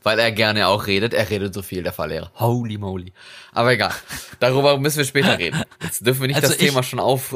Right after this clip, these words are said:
Speaker 1: aufrollen hier und, und uns darüber, äh, fertig quatschen, bevor, bevor der große Tag kommt und so.
Speaker 2: Okay, Spoiler-Alarm. Ich bin
Speaker 1: <laughs>
Speaker 2: einmal
Speaker 1: Nee, das
Speaker 2: durchgefallen.
Speaker 1: nicht.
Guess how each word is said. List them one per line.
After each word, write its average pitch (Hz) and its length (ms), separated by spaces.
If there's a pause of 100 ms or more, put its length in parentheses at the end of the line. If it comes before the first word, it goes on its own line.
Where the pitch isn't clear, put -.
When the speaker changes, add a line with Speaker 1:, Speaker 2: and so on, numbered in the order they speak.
Speaker 1:
aufrollen 107 720
hier 110 280
und, 98 220
und 90 280
uns 101 180
darüber, 101 540 (160)
äh, 98 180
fertig 110 400
quatschen, - 380
bevor, 90 420
bevor 92 680
der 92 200
große 95 340
Tag 101 240
kommt 76 260
und 58 120
so. 78 160 (400)
Speaker 2:
Okay, 135 280
Spoiler-Alarm. 107 840 (500)
Ich 113 140
bin 127 100
Speaker 1:
<laughs> - 140
Speaker 2:
einmal 117 120
Speaker 1:
Nee, 101 220
das 95 180
Speaker 2:
durchgefallen. 104 280
Speaker 1:
nicht. - 120